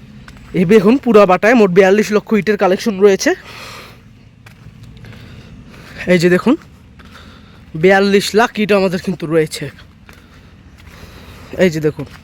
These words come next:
তা আপনারা এই ইটগুলো কিন্তু নিতে পারবেন। Just আমাদেরকে অর্ডার করলে মাল আপনাদের কাছে পৌঁছায় যাবে। এই যে দেখতে পাচ্ছেন আপনারা হিউজ পরিমাণের ইট। এই যে দেখুন,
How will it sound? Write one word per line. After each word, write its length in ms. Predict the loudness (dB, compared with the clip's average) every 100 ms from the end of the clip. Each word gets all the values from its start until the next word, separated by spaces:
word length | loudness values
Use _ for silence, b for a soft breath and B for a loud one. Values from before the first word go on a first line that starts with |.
| -20 -20 -20 B B B B B B B -10
তা 80 | -8
আপনারা 340 | -8 -4 0 2
এই 180 | 0
ইটগুলো 260 | -2 -2 -2
কিন্তু 220 | -2 0
নিতে 240 | -2 -2 0
পারবেন। 380 | 0 2 0 -4 b b b b b b b b -2
Just 240 | 0 2
আমাদেরকে 340 | 0 0 2 2
অর্ডার 300 | 4 0 0
করলে 320 | 0 0 -2 B B
মাল 240 | -4 -2
আপনাদের 320 | -4 -4 -4 -4
কাছে 200 | -6 -6
পৌঁছায় 380 | -6 -4 -2
যাবে। 200 | -2 -2
এই 60 | -2
যে 100 | -2
দেখতে 240 | -6 -8
পাচ্ছেন 260 | -10 -8 -8
আপনারা 280 | -8 -8 -10 -12 B B B B B -4
হিউজ 280 | 0 0 0
পরিমাণের 480 | 0 2 2 2 0
ইট। 220 | -2 -4 -14 B B B -20 -20 -20 -20 -20 -20 -20 -20 -20 -20 -20 -20 -20 -20 -20 -20 -20 -20 -20 -20 -20 -20 -20 -20 -20 -20 -20 -20 -20 -20 -16 -16 -16 -20 -20 -20 -20 -20 -20 -20 -20 -14
এই 120 | -8 -4
যে 100 | -2
দেখুন, 300 | 0 -2